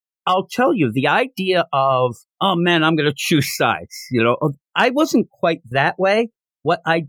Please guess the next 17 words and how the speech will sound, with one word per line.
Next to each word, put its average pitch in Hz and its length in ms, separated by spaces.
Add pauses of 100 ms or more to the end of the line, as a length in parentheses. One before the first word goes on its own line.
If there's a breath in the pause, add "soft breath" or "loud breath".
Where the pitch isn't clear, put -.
did, 233 280
and 143 100
I 165 140
don't 185 200
know 143 180
if 135 140
you 143 140
had 139 140
the 135 80
same 170 340
kind 175 300
of 156 120
idea, 147 640
I 247 200
actually 208 420
was - 180 (200)
hoping 131 520